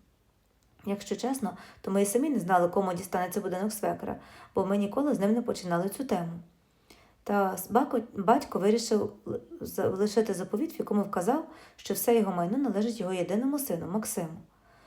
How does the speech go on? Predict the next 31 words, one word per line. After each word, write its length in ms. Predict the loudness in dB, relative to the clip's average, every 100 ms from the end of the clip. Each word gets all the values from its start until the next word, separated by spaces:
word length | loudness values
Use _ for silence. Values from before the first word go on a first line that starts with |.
| -20 _ _
"Ти 160 | 8 8
повинен 380 | 6 0 0 0
поділитися 460 | 2 2 2 -2
спадщиною 540 | -2 2 2 2 0 2
своїм 260 | 2 4
рідним 280 | 4 4 0
братом. 360 | -2 -4 -6 -14 -20 -20 -20 -6
Віддай 420 | -2 2 2 2
йому 200 | 2 4
мою 300 | 4 4 2
половину", — 460 | 4 4 4 2 -2
заявила 420 | 0 4 6 4 2
свекруха, 560 | -2 -2 -2 -2 -6 -10 -16 -6
коли 180 | 0 2
прийшла 320 | 0 0 0
до 80 | 0
нас 200 | -2 -4
на 60 |
сороковий 480 | -2 -2 2 2 2
день. 260 | 0 -6 -12 -20 _ _ _ _ _ -2
"Мамо, 400 | 2 4 2 -6
твоєї 300 | -4 4 6
частки 380 | 6 0 -2 -6
тут 200 | -6 -2
немає, 420 | 2 4 2 0 -4
і 80 |
брат 320 | 0 2 2 0
тут 160 | -6
ні 100 | -2
до 120 | 0
чого", — 380 | 2 4 4 2